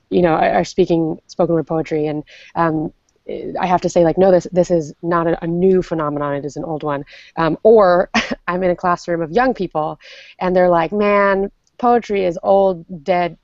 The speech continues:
white guys." And I have to go, "No, no, no, wait." <laughs> But spoken word poetry is also young and new and current and hip hop and, and, you know, and, and singer-songwriters. And,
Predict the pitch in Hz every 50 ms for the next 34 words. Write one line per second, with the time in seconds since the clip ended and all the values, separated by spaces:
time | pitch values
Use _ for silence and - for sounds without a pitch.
0 | _ - 180 165 175 175 175 170 - 156 147 147 143 147 147 139 - - _ _
1 | - _ _ _ _ - 180 185 180 175 175 - 170 185 175 190 214 247 247 247
2 | 240 240 220 220 240 240 233 208 202 - - 233 - 247 240 - - 226 - -
3 | 175 160 220 208 202 196 - _ - - 220 226 220 214 240 226 214 196 233 226
4 | 214 190 220 214 196 190 220 226 233 202 220 196 190 185 185 180 - - - -
5 | - - - 202 220 226 226 220 202 196 185 196 190 185 180 180 180 170 160 180
6 | 185 202 208 208 196 190 185 180 175 170 170 165 - 214 196 185 185 175 170 160
7 | - - 175 170 165 165 165 165 156 160 185 - - 170 165 160 156 _ - -
8 | - 170 165 165 165 185 196 180 220 - - - - - - - - 196 180 165
9 | 170 170 170 - - 196 185 190 175 175 165 165 170 - 170 170 170 170 - 175
10 | 170 170 170 160 165 - - - 190 175 175 - - 185 180 175 170 170 165 160
11 | 160 156 151 170 160 156 151